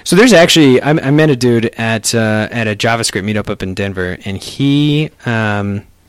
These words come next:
he, I, I, I got in touch with him. I, I may try to, like, volunteer for, it's called, uh, Care Colorado, or Colorado Care, Colorado Care.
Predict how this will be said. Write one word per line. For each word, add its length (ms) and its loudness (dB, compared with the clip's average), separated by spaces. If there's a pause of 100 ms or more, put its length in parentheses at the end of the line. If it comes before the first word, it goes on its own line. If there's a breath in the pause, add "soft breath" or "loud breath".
(720 soft breath)
he, 540 4
I, 280 -2
I, 120 -4 (400)
I 80 0
got 220 4
in 80 2
touch 240 2
with 100 0
him. 160 2
I, 140 0
I 160 -2
may 260 4
try 200 2
to, 100 2
like, 220 0
volunteer 640 0
for, 500 0
it's 220 -6
called, 340 0
uh, 280 -2
Care 220 0
Colorado, 560 0 (200)
or 80 -4
Colorado 440 4
Care, 500 -2 (360)
Colorado 340 6
Care. 300 -4